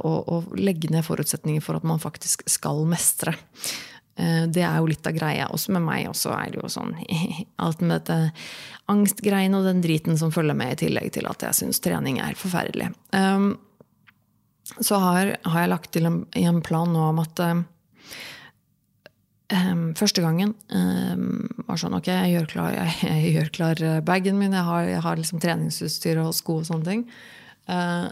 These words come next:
det å dusje og skifte på et treningsstudio, det kan jeg bare glemme.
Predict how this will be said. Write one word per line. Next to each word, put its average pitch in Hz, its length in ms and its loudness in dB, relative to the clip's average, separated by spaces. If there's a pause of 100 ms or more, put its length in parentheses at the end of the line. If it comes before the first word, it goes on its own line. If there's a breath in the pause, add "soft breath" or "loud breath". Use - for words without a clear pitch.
det 180 160 2
å 180 120 2 (120)
dusje - 460 2
og 156 60 0
skifte - 440 -2
på 160 120 0
et 156 100 -2
treningsstudio, 165 680 0
det 165 140 0
kan 165 140 -2
jeg 156 80 0
bare 151 180 -2
glemme. 180 480 4